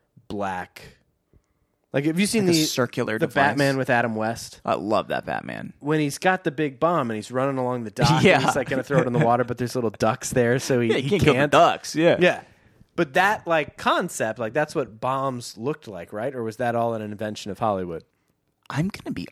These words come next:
Speaker 2: honest. I have no idea. And I wouldn't put it past Hollywood to say that they created that look of a bomb.
Speaker 1: And I think you could also then say, if the bomb didn't go off,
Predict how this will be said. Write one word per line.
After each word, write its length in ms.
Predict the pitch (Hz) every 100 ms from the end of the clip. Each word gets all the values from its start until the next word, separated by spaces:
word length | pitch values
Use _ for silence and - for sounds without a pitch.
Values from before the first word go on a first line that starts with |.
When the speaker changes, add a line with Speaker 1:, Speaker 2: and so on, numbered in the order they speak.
| -
Speaker 2:
honest. 640 | 62 71 247 - - - _ _ _ _ - - _ _ _
I 140 | - 196
have 260 | 277 247
no 240 | 131 113 104
idea. 600 | 80 113 131 302 - 208 _ _ _ _ _ _ _
And 100 | 127
I 60 | 151
wouldn't 300 | 165 277 247
put 140 | 214
it 140 | 208 -
past 520 | 185 254 220 - - -
Hollywood 600 | 170 160 151 85 90 139
to 80 |
say 180 | 123 143
that 220 | 147 143
they 160 | - 143
created 460 | - 170 160 170 208
that 180 | 240
look 240 | 269 403 -
of 60 |
a 80 | 170
bomb. 380 | - 87 - - _ _ _ _ _ _ _ _ -
Speaker 1:
And 100 | 170
I 60 | 180
think 260 | - 370
you 140 | 180 190
could 140 | 190
also 320 | 147 208 -
then 200 | 180 170
say, 460 | 170 175 160 143 - _ _ _ _ _ _ -
if 360 | 175 185 - -
the 140 | 151
bomb 400 | 127 139 151 147
didn't 300 | 123 131 147
go 180 | 123 107
off, 400 | 117 131 78 -